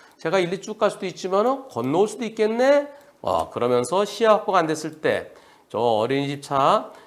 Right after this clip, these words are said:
여기에서 딱 느낌이, 느낌이, 느낌이, 느낌이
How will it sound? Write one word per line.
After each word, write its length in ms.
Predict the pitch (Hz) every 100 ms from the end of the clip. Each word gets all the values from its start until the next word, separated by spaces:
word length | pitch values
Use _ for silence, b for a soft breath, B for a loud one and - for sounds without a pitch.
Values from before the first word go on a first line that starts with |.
| B
여기에서 1200 | 98 113 113 135 135 123 123 107 95 85 80 82 - B B _
딱 400 | - - - 180
느낌이, 880 | 151 175 - 226 214 214 214 147 90 110
느낌이, 840 | 147 160 233 233 220 220 170 110
느낌이, 960 | 113 165 - 233 240 233 220 196 175 170
느낌이 1040 | 233 - 330 311 277 240 208 185 151 B